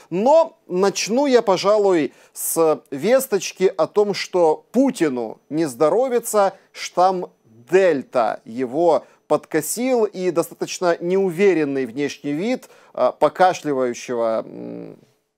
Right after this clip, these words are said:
лидера Российской Федерации, а, очень и очень наталкивает на вот такое начало. Скажите, пожалуйста, вот ваше, м, эмоциональное и, э, не только эмоциональное, а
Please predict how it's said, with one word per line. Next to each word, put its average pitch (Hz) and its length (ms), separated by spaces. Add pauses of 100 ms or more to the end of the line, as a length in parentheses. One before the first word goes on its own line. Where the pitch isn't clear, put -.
(160)
лидера 170 720 (260)
Российской 147 460
Федерации, 135 800 (160)
а, 123 380 (140)
очень 214 440
и 170 60
очень 165 360
наталкивает 147 800
на 135 220
вот 139 220
такое 135 380
начало. 123 540 (220)
Скажите, 285 400
пожалуйста, 143 680
вот - 240
ваше, 247 720 (120)
м, 151 260 (100)
эмоциональное 208 1000 (380)
и, 247 420 (160)
э, 160 420 (280)
не 214 160
только 233 280
эмоциональное, 185 840
а 147 260